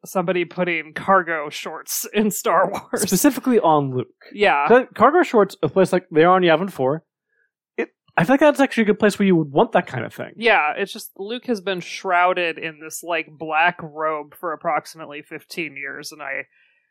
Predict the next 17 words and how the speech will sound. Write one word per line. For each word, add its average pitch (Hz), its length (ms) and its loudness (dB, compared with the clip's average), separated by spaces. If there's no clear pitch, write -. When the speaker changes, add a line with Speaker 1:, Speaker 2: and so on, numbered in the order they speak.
Speaker 1:
I 196 40 4
really, 262 360 4
like, 180 260 2
I 180 60 2
didn't 185 260 -2
wanna 170 320 0
know 226 220 2
what 226 200 2
was 214 160 -8
going 220 300 0
on 220 220 2
under 220 220 -6
there, 220 260 0
and 214 100 -2
I 170 100 -2
still 202 280 -8
don't, 220 600 -4